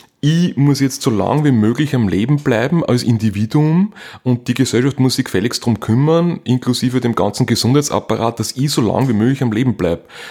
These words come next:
Sondern dort ist es so, wenn ich das Gefühl hab, ich werd zur Belastung für die Gruppe und ich kann nimmer, dann ist es so ähnlich wie das, das man, das, das man bei uns aus, aus der Großeltern- oder Urgroßelterngeneration kennt. Man hört auf zu essen, zu trinken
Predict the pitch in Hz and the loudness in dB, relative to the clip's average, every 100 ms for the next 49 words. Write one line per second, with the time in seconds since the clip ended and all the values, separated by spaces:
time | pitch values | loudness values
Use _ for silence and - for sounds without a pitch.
0 | - - 117 123 120 104 117 - 143 - | -14 -2 2 2 2 0 0 -2 -2 0
1 | 139 147 147 - - 110 139 - - - | 0 -2 -4 -18 -2 0 2 0 -6 -2
2 | 131 156 143 107 107 - 139 127 104 113 | 2 2 2 2 0 0 -2 -2 -2 -2
3 | - 143 127 123 113 - 135 - 156 180 | -4 -4 -2 -4 -4 -4 -4 0 0 0
4 | - 123 123 - 101 135 151 156 165 - | -2 0 0 0 0 2 2 0 -2 -6
5 | - - - - 113 - - _ _ 113 | -20 -20 -20 -2 -2 -2 -8 _ _ -6
6 | - 135 - - 117 120 117 123 113 - | -2 -2 0 2 2 0 0 -2 -2 -8
7 | - - - 98 113 110 - - _ - | -18 -10 -6 0 2 0 -4 -20 _ -6
8 | 101 - 101 110 101 101 113 123 - - | -6 -4 -2 -2 0 0 2 0 -2 -6
9 | - 110 - 110 120 113 110 95 117 139 | -4 -4 -2 -2 -2 0 0 2 2 0
10 | 123 - 95 104 95 98 98 95 98 98 | 0 0 0 0 0 0 0 -2 -2 -2
11 | - 92 87 - - - 98 95 107 - | 0 -2 -2 -10 -18 -6 0 2 2 0
12 | 76 - - - 107 - 120 - - 117 | -4 -2 -2 0 0 0 -2 -6 0 0
13 | 123 131 | 2 0